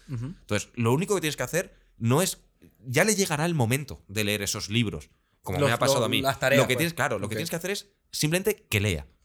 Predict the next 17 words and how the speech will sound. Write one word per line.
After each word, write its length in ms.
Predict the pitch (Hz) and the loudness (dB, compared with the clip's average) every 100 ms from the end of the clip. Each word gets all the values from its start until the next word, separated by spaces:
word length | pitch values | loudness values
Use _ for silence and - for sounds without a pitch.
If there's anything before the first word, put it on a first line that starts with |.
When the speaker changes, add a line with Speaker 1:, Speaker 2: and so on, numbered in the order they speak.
| _ - - | _ -16 -2
Speaker 2:
Yo 140 | 117 | 0
tengo 160 | 196 175 | 0 -2
amigos 280 | 143 160 170 | -4 -6 -6
que 80 | |
no 60 | 113 | -8
se 100 | 147 | -8
han 60 | 143 | -8
leído 200 | 143 131 | -4 -2
un 80 | 110 | -2
libro 220 | 120 107 | -2 -2
por 120 | 98 | -4
voluntad 280 | 92 87 107 | -6 -6 -6
propia 220 | - 123 | -6 -8
en 80 | 156 | -8
su 280 | - - 82 | -6 -6 -8
puta 260 | - - 80 | -8 -6 -6
vida. 260 | 76 67 | -6 -14